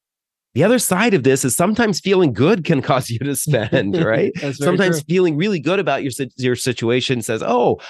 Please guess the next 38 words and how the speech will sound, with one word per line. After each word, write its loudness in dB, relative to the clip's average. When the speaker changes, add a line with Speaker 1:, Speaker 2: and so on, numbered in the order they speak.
Speaker 1:
I've -2
got 0
a -2
little 0
bit -2
of -2
extra -4
room 4
in 2
my 2
wallet 0
this, -4
this -4
month. 0
I'm 0
gonna 0
spend 0
some," -4
right? -2
But -4
then 0
since -2
the -4
pandemic, -2
all 0
of -2
these 0
things 0
that 0
we -2
talked -2
about -2
that 0
have, -2
since -4
it 0
is 0
over, 2